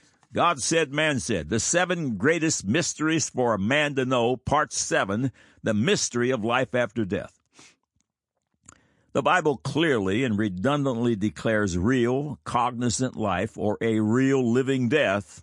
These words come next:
after death. The Bible clearly and redundantly declares consciousness apart from the physical brain and demonstrates a dialogue between the soul and the brain. The Bible clearly and redundantly declares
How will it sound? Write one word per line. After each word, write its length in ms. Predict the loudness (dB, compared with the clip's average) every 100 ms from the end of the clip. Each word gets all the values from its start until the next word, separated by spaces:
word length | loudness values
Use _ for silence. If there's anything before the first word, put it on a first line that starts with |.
| -8
after 380 | -4 -4 -4 -4
death. 360 | 0 -2 -4 _ _ _ _ _ _
The 100 | -4
Bible 380 | 0 2 2 -2
clearly 560 | -2 0 2 0 -2 -2
and 140 | -2
redundantly 760 | -2 0 0 0 -2 -2 -2
declares 600 | 0 -2 -2 0 0 -2 -6
consciousness 840 | 0 0 0 -4 -4 -4 -4 -4
apart 400 | -6 0 0 0
from 160 | -2 -2
the 120 | -4
physical 480 | -2 -2 -2 -4 -2
brain 520 | 0 0 0 -4 -12 _ -20 -20 -10 -2
and 240 | -2 2
demonstrates 720 | 2 2 -2 -4 -2 -2 -2
a 100 | -4
dialogue 760 | 0 0 2 2 2 0 0 -2
between 380 | -4 -2 0 0
the 100 | 0
soul 340 | 2 2 0 0
and 260 | 0 0
the 80 | -2
brain. 460 | 0 0 0 -6 -14 _ _ _ _ _ _
The 120 | -6
Bible 340 | -2 0 0 -4
clearly 580 | -2 0 2 0 0 0
and 160 | 0
redundantly 760 | 0 0 0 0 0 -2 -2 -2
declares 800 | -2 -2 0 2 2 0 -4